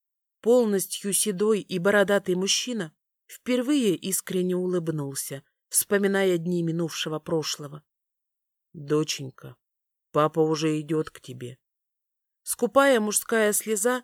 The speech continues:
сорвалась с усталых глаз, обрывая очередную жизнь. Глухая и слепая тьма окутала сознание мужчины. «Этот загробный мир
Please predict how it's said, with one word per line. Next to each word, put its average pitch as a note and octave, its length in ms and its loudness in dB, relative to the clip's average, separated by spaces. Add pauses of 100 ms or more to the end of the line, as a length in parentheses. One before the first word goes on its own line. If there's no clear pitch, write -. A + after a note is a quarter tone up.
(220)
сорвалась A#3+ 680 2
с - 140 -8
усталых G#3 520 0
глаз, D#3 480 -2 (280)
обрывая F3 560 2
очередную D3+ 680 -4
жизнь. C3+ 480 -8 (580)
Глухая A3+ 600 2
и - 180 -6
слепая G#3+ 480 2
тьма B3+ 340 -6 (280)
окутала G3+ 500 2
сознание F#3+ 580 0
мужчины. C#3 720 -4 (920)
«Этот F#3 420 6
загробный F#3 680 2
мир B3+ 280 -4